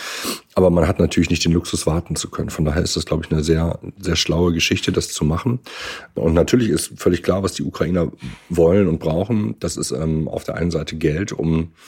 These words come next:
mehr Systeme kaufen oder selber bauen zu können. Und möglicherweise eben auch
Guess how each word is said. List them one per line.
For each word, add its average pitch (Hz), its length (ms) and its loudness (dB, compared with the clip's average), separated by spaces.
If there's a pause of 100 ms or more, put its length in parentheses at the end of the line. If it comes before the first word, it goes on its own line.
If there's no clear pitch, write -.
(360)
mehr 85 280 2
Systeme 92 440 2
kaufen 85 340 -2
oder 80 180 4
selber 80 300 2
bauen 73 320 -2
zu - 140 -6
können. 107 460 -4 (380)
Und 87 220 2
möglicherweise 90 920 2
eben 78 280 -4
auch 80 300 -4